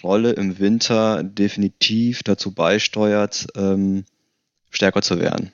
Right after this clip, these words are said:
ne? Beziehungsweise, dass es da keine Leistungsabbrüche gibt.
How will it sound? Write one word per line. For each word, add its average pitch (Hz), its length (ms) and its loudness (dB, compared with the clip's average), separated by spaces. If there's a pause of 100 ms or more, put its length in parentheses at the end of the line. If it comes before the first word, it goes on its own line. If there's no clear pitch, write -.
(140)
ne? 95 160 2
Beziehungsweise, 98 680 0
dass 95 140 -2
es - 80 -14
da 98 100 2
keine 95 200 2
Leistungsabbrüche - 1080 -4
gibt. - 260 -12